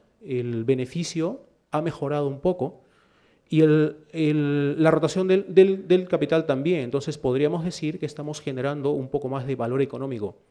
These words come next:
¿ok? Es impresionante, por, por ejemplo, el caso de las textiles, ¿no? Que aparece más o menos en el Y entre cero cuatro y, y cero ocho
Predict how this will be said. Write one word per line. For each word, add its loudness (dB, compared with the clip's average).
¿ok? -8
Es 4
impresionante, 2
por, 0
por 0
ejemplo, 2
el 2
caso 4
de 4
las 0
textiles, -4
¿no? -14
Que 2
aparece 2
más 2
o 0
menos 0
en -4
el 0
Y 2
entre 0
cero 0
cuatro 4
y, 0
y 0
cero 4
ocho 2